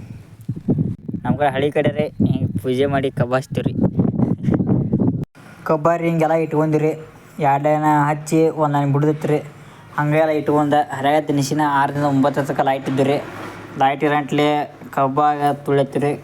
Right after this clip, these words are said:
ಕಬ್ಬ ಎಲ್ಲ ತುಳ್ಕೊಂಡ್ ಮಾಡಿ ಹಂಗೆ ಎಲ್ಲರೂ ಕೂಡಿ ಒಂದು ಎರಡು ಫೋಟೋ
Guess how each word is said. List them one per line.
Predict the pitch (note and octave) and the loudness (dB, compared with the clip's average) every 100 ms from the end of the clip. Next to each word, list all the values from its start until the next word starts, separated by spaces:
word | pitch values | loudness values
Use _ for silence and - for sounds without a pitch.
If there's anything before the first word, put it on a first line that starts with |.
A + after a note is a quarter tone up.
| - C3+ | -4 -2
ಕಬ್ಬ | B2+ C#3+ D3 | 0 2 2
ಎಲ್ಲ | C#3+ C#3+ - | 0 -2 -2
ತುಳ್ಕೊಂಡ್ | C3+ B2+ C#3 C#3 C3+ | -4 -2 -2 0 2
ಮಾಡಿ | C3 C#3+ - - - - - - - - | 0 -2 -6 -16 -20 -20 -20 -20 -18 -8
ಹಂಗೆ | C#3 C#3+ D3 | -2 2 2
ಎಲ್ಲರೂ | C#3 C#3+ D3 D3 - | 2 0 0 -4 -4
ಕೂಡಿ | D3+ C#3+ C#3+ C#3 | -2 0 2 2
ಒಂದು | C3+ | 2
ಎರಡು | C3 C3 - | 0 -2 -2
ಫೋಟೋ | C#3 | -2